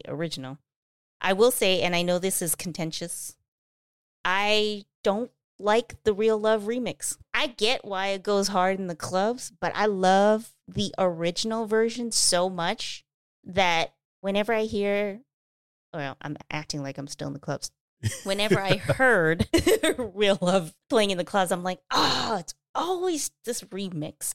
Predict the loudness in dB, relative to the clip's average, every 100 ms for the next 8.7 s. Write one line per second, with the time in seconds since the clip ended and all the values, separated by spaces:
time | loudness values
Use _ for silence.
0 | -4 -4 -6 -2 0 0 0 -4 -6 -8
1 | -16 -20 _ -14 -10 -6 -4 -2 -2 -2
2 | -6 -6 -10 -12 _ -4 -2 -2 -2 -2
3 | -4 -4 -8 -10 -14 _ -6 -2 0 0
4 | 2 4 6 6 4 2 -2 2 2 2
5 | -2 -6 -8 -6 -4 -6 -8 _ -2 -2
6 | -2 -4 -4 0 2 4 4 4 -2 0
7 | 2 2 0 2 0 2 0 0 -2 -2
8 | -4 -4 -8 -6 -2 0 -2